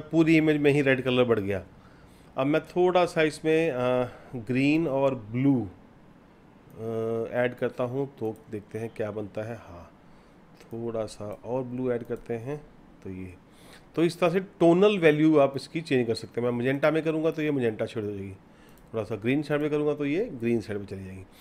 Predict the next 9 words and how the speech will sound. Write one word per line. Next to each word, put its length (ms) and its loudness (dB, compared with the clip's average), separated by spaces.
तो 80 -2
इस 120 -4
तरह 140 -2
से 140 -8
आप 200 -4
अपनी 220 -6
रिक्वायर्ड 580 0
टोन 280 10
भी 260 2